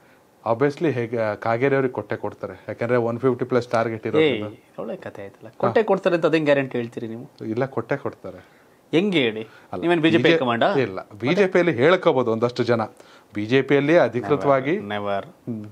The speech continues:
Speaker 2: ನಾವು ನೀವು ಸಿ ಟಿ ರವಿ ಅವ್ರು ಎಂಟ್ರಿ ಮಾಡಿದ್ವಿ ತಾನೆ?
Speaker 1: <laughs>
Speaker 2: ಏನ್ ಹೇಳಿದ್ರು ಅವರು?
Speaker 1: ಸಿ ಟಿ ರವಿ
Speaker 2: ಎಷ್ಟು
Speaker 1: ಅವರು
Speaker 2: ಹೋಟೆಲ್ ಗೆಲ್ತೀರ ಅಂದ್ರೆ ಫಸ್ಟ್ ಟಿಕೆಟ್ ಕೊಡ್ಲಿಲ್ಲ ನೋಡೋಣ ಶಿವು ಅಂತ ತಾನೇ
Speaker 1: ಹೌದು.
Speaker 2: ಹೇಳಿದ್ರು.
Speaker 1: ಹಾ, ಬಿ ಜೆ ಪಿ ನಾಯಕರೆಲ್ಲ
Speaker 2: ಹಾಗಾಗಿ
Speaker 1: ಹಂಗೆ ಹೇಳ್ತಾರೆ. ಹ್ಮ್.
Speaker 2: ಅಲ್ಲ, ಬಿ ಜೆ ಪಿ ನಾಯಕರಲ್ಲ ಅಂತಂದ್ರೆ ಬೇರೆ ಬೇರೆ ಲೆಕ್ಕಾಚಾರಗಳು ಇರ್ತವೆ.
Speaker 1: ಹೌದು.
Speaker 2: So ಹೇಳಿಕ್ ಸಾಧ್ಯ ಇಲ್ಲ.
Speaker 1: ಹ್ಮ್.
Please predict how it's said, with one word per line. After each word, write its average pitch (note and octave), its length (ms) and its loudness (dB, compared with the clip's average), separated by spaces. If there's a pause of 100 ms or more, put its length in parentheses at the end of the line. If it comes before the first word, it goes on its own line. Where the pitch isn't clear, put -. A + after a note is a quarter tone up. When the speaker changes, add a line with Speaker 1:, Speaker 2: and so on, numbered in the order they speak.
(160)
Speaker 2:
ನಾವು C3 200 2
ನೀವು C3 180 -2
ಸಿ B2+ 160 -6
ಟಿ C3 120 -6
ರವಿ B2+ 140 -2
ಅವ್ರು B2 120 0
ಎಂಟ್ರಿ A#2+ 180 -4
ಮಾಡಿದ್ವಿ A#2 240 -4
ತಾನೆ? B2 200 -8
Speaker 1:
<laughs> D3+ 720 0
Speaker 2:
ಏನ್ D#3 140 2
ಹೇಳಿದ್ರು A2+ 280 0
ಅವರು? G#2+ 140 -6 (340)
Speaker 1:
ಸಿ A2 100 -4
ಟಿ A2 120 -4
ರವಿ C#3 140 4
Speaker 2:
ಎಷ್ಟು F3 180 4
Speaker 1:
ಅವರು - 20 6
Speaker 2:
ಹೋಟೆಲ್ F#3+ 200 4
ಗೆಲ್ತೀರ D#3 320 2
ಅಂದ್ರೆ C#3+ 160 0
ಫಸ್ಟ್ C#3 180 -2
ಟಿಕೆಟ್ C#3 180 -2
ಕೊಡ್ಲಿಲ್ಲ B2 280 -2
ನೋಡೋಣ A#2 260 0
ಶಿವು G#2+ 240 -12
ಅಂತ G#2+ 140 -14
ತಾನೇ - 180 -8
Speaker 1:
ಹೌದು. A#2 120 -8
Speaker 2:
ಹೇಳಿದ್ರು. - 220 -12
Speaker 1:
ಹಾ, - 340 -18
ಬಿ A#2+ 100 -2
ಜೆ B2 100 0
ಪಿ D#3+ 120 -2
ನಾಯಕರೆಲ್ಲ D3 420 2
Speaker 2:
ಹಾಗಾಗಿ A#2 160 2
Speaker 1:
ಹಂಗೆ A#2+ 100 2
ಹೇಳ್ತಾರೆ. G#2 320 -4
ಹ್ಮ್. C3 240 -2
Speaker 2:
ಅಲ್ಲ, C3+ 120 4
ಬಿ A2+ 160 -4
ಜೆ C3+ 100 -2
ಪಿ C#3 120 -6
ನಾಯಕರಲ್ಲ A#2+ 460 0
ಅಂತಂದ್ರೆ A2+ 360 -6
ಬೇರೆ D#3 240 2
ಬೇರೆ C3 140 -2
ಲೆಕ್ಕಾಚಾರಗಳು A#2+ 560 -2
ಇರ್ತವೆ. G#2 340 -8
Speaker 1:
ಹೌದು. G2 240 -6
Speaker 2:
So - 400 -12
ಹೇಳಿಕ್ A#2 240 -2
ಸಾಧ್ಯ G#2 280 -4
ಇಲ್ಲ. G#2 160 -4
Speaker 1:
ಹ್ಮ್. B2+ 440 -10